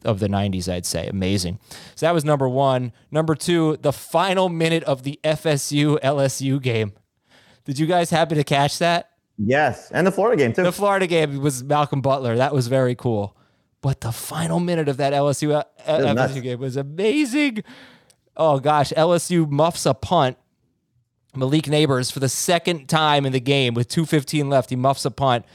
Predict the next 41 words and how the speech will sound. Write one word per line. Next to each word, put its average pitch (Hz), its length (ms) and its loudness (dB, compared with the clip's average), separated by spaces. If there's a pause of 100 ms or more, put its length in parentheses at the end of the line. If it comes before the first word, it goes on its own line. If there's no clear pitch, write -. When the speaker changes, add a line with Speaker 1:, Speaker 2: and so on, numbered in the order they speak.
(200)
Speaker 1:
They're 127 80 -4
about 135 160 2
to - 40 -16
get 139 80 0
the 127 60 -4
ball 139 220 2
back 123 240 -2
down 123 200 2
seven. 123 380 0
F 131 160 0
S 135 160 0
U, 143 160 2
they 127 100 0
have 131 140 2
the 127 80 -4
ball 139 220 0
now 131 160 2
at 131 160 -2
the - 180 -4
eight-yard 147 540 0
line 127 240 0
of 120 60 -4
L 131 180 0
S 127 160 -4
U. 131 200 0
All 151 140 0
they 160 80 2
have 147 80 0
to 143 60 -6
do 147 120 -2
is 123 140 -2
run 139 140 2
out 139 120 0
the 131 80 -4
clock 135 360 0
or 113 80 -4
score 147 340 0
or 131 40 2
whatever. 120 420 0 (420)
They 208 320 0
fumble 214 920 0